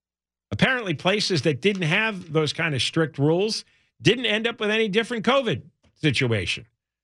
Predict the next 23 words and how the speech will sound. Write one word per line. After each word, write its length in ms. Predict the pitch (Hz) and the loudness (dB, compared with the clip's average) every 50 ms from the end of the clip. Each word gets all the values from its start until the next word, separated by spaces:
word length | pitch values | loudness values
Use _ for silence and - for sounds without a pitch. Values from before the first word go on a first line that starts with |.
| _ _ _ _ _ _ | _ _ _ _ _ _
Again, 300 | 143 160 214 233 190 175 180 | 0 0 2 0 0 0 0
most 260 | 190 233 240 240 - | 0 0 0 0 -2
of 80 | 220 180 | 0 0
the 80 | 165 | 0
deaths 460 | 147 131 254 262 254 220 - - - | 2 2 2 2 0 0 -2 -4 -4
and 260 | - 156 156 170 - 143 | -2 -2 -2 -2 -4 -2
severe 320 | - 180 175 196 208 208 | 0 2 2 4 2 2
illnesses 520 | 226 247 254 220 151 - 165 180 208 196 180 | 2 0 -2 -2 -2 -2 0 0 0 0 0
were 400 | 151 165 180 180 185 - - - _ _ _ _ - | 2 2 2 0 0 -4 -10 -18 _ _ _ _ 0
elderly 400 | 220 277 302 311 226 156 151 139 | 2 2 2 0 -2 -2 -2 -2
people 480 | 110 127 135 135 131 160 233 247 - - _ _ _ _ - | -2 0 -2 0 0 0 0 0 -2 -6 _ _ _ _ -2
and 120 | 196 196 160 | -2 0 2
people 280 | 214 240 233 - 240 | 0 0 0 0 2
who 120 | 226 220 226 | 2 4 4
were 80 | 240 | 4
already 360 | 254 254 247 254 262 277 269 | 4 2 2 0 0 0 0
sick 380 | - - - 320 330 302 - - | -2 -2 0 0 0 -2 -2 -2
and 100 | 151 147 | -2 -2
their 80 | 160 180 | 0 0
immune 240 | 190 220 269 269 | 2 0 0 0
systems 420 | - - 175 131 - 143 123 92 87 | 0 0 0 0 2 0 0 0 0
were 60 | 104 | -2
compromised. 760 | - 123 113 95 82 - 78 76 67 60 - - - - _ | 0 0 0 0 0 -4 -10 -12 -14 -14 -14 -14 -16 -16 _